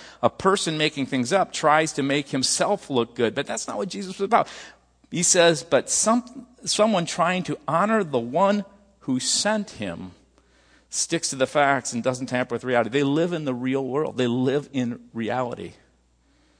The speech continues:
Eight twenty-seven through twenty-nine, "They still didn't get it," says the, uh, writer John.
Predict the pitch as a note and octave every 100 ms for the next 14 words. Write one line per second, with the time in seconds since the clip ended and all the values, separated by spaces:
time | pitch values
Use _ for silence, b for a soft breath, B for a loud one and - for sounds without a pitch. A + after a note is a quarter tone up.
0 | _ _ _ _ _ C3 C#3 - - C#3+
1 | C#3+ C3+ - C#3+ C#3 C#3 B2 C3+ C3+ C3
2 | A#2+ G#2 A2 B2+ A#2+ - - C3+ F#3 D#3+
3 | D3 C3 C3+ B2 - - A#2 A2+ A2 G#2+
4 | G#2 - B B B A2+ G#2 A#2+ A#2 A2+
5 | A2 A#2 A2+ A2